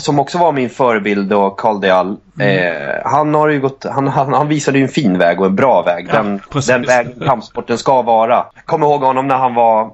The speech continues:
Speaker 1: när han tävlade och tittade på hans matcher. Han, jag kommer ihåg, han gjorde alltid en liten show när han hade vunnit. Gjorde lite volter, hoppade ner i spagat och
Speaker 2: <laughs>
Speaker 1: ja, en glad människa.
Speaker 2: Ja, Paolo har väl kommit ut rätt också, på något
Speaker 1: Jo,
Speaker 2: sätt.
Speaker 1: nu, tycker jag.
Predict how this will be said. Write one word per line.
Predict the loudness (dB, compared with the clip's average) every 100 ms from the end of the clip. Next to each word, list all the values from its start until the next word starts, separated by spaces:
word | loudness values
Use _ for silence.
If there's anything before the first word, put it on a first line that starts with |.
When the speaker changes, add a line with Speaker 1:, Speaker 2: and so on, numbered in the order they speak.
| -14 -6
Speaker 1:
när | -2
han | -2 0
tävlade | 0 0 0 -2
och | -4
tittade | -6 -4 0
på | 0
hans | 0
matcher. | -2 -4 -4 0
Han, | 0 0 -4 _ _ _
jag | -8
kommer | 0 2
ihåg, |
han | 2 0
gjorde | 0 2
alltid | 2 -2
en |
liten | -6 -4 -6
show | -2 -2 0 0
när | 0
han | 0
hade | -2 -2
vunnit. | -2 0 0 -2
Gjorde | -2 -2
lite | 0 0
volter, | 0 -2 -4 -6
hoppade | -2 -2
ner | -2
i |
spagat | -2 -2 0 0 0 -4
och | -8 -8 -14 _ _ -10
Speaker 2:
<laughs> | -8 -6 -8 -12 -16 -12 -4
Speaker 1:
ja, | -2
en | 2
glad | 2 2 2
människa. | 0 0 -2 -4 -4 _ _
Speaker 2:
Ja, | -6 -6 -6 -10 -4
Paolo | -2 0
har | -2
väl | -4
kommit | -6 -6 -4
ut | -4
rätt | -4 -6 -6
också, | -8 -8 -10 -12 _ _ _ _ -6
på |
något | 0
Speaker 1:
Jo, | 2 2
Speaker 2:
sätt. |
Speaker 1:
nu, | 0 -2 -4 _ _
tycker | -4 -2 2
jag. | 0